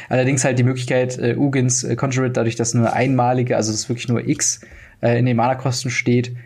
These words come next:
kannst du halt X gleich null sagen und dann sagen, okay, zumindest alle Tokens, alle,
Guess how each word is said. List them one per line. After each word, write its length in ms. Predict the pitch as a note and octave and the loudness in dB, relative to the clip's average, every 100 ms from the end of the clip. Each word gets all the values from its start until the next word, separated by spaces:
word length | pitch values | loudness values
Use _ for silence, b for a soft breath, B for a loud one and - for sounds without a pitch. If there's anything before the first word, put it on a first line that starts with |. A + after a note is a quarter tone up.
| B | B
kannst 200 | B2+ A2+ | -4 0
du 40 | |
halt 100 | A#2 A#2 | 0 -2
X 140 | A2+ | -2
gleich 180 | A#2+ G#2 | -2 0
null 180 | C3 C3 | 0 2
sagen 380 | B2+ B2 B2 | 2 2 0
und 80 | G#2+ | -2
dann 120 | G#2+ G#2 | 0 2
sagen, 260 | G#2 G#2+ | 2 0
okay, 240 | G#2 - A#2 | -2 0 0
zumindest 260 | A#2+ A2+ | 2 0
alle 200 | G#2+ A#2+ | 0 0
Tokens, 460 | A#2+ D3 E3 D3 B2 | 0 0 0 -2 -2
alle, 260 | G#2 A#2+ | 0 0